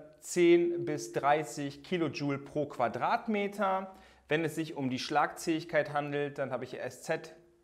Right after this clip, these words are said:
ist dann auch B eins, gleiches Kürzel, A tiefer gestelltes N,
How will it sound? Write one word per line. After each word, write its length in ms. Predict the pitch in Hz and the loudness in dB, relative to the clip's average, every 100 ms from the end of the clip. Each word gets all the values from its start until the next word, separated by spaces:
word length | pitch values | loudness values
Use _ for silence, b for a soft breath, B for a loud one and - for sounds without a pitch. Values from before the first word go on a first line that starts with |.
| - | -16
ist 180 | 127 - | -12 -8
dann 160 | 120 | -6
auch 340 | - 143 147 - B B | 0 0 0 -8 B B
B 280 | 120 123 160 | -4 0 2
eins, 680 | 110 143 196 226 233 - - - _ | 4 4 4 2 -2 -10 -14 -20 _
gleiches 380 | - 139 147 143 | 0 0 0 -6
Kürzel, 640 | - 170 170 - 160 156 - - | 0 0 0 -2 -2 -2 -6 -2
A 240 | 139 147 | 4 4
tiefer 340 | 151 175 160 135 | 2 -6 -4 -6
gestelltes 480 | 131 131 120 131 | -4 -4 -4 -6
N, 360 | - 156 170 175 | -2 0 0 -6